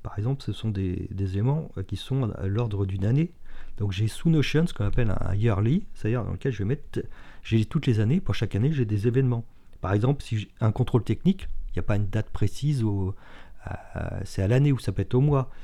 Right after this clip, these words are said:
Euh, pareil pour un entretien de, de ballon d'eau chaude, pour un, une visite pluriannuelle chez un ophtalmo.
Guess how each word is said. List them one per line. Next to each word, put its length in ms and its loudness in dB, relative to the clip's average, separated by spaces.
Euh, 220 0
pareil 380 0
pour 360 -4
un 180 0
entretien 480 0
de, 540 -2
de 100 -4
ballon 440 -2
d'eau 140 2
chaude, 400 4
pour 180 0
un, 400 0
une 60 0
visite 380 -2
pluriannuelle 600 0
chez 220 -4
un 100 2
ophtalmo. 460 2